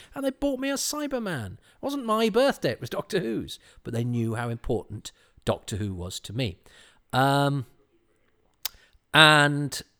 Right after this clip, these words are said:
so this was nineteen ninety-three, and, and, uh, yeah, Please Do Not Throw Hands at Me went down so well that I,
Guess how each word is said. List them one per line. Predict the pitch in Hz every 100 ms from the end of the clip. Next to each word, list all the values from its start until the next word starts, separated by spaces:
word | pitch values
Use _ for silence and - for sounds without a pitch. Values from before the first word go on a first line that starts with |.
| _
so | - 120
this | -
was | 104
nineteen | 104 -
ninety-three, | 107 104 104 - 135 117
and, | 131 139 -
and, | 147 139 - _ _ _ _ _ _ -
uh, | - -
yeah, | 151 127 107 -
Please | - 185
Do | - 143
Not | 135
Throw | - 120
Hands | 127 127
at | 107
Me | 110 107
went | 117
down | 120 117
so | - 151
well | 123
that | -
I, | 131